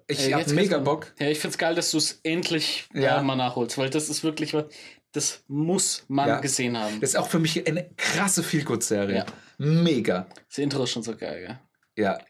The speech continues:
Speaker 1: Woke up this morning.
Speaker 2: Ich, äh, hab sogar einen Instagram-Account, wo nur die Mode von Tony Soprano
Speaker 1: Echt?
Speaker 2: sich damit beschäftigt. Die ganzen Hemden und was,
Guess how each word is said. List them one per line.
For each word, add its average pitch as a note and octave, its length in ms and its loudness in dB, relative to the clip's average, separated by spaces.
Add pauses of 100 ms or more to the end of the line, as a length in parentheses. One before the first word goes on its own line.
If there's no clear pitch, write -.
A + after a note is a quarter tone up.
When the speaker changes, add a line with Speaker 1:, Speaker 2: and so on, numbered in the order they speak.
(240)
Speaker 1:
Woke B2 280 2
up A#2+ 260 0
this B2+ 300 -6
morning. B2+ 400 -4
Speaker 2:
Ich, C3 140 -2
äh, B2+ 520 2
hab A#2 160 -2
sogar A#2 260 -2
einen A2+ 100 -4
Instagram-Account, A#2 760 -4
wo A#2+ 80 0
nur A#2 340 0
die B2 140 -8
Mode A#2 600 2
von G#2+ 580 -8 (320)
Tony B2 220 -4
Soprano A2+ 640 -4 (340)
Speaker 1:
Echt? G2 340 -2
Speaker 2:
sich A#2+ 160 -4
damit A#2 200 -4
beschäftigt. A#2 520 -6 (300)
Die C#3 80 -2
ganzen D3 340 0
Hemden D3+ 240 0
und C3+ 120 -2
was, - 140 -8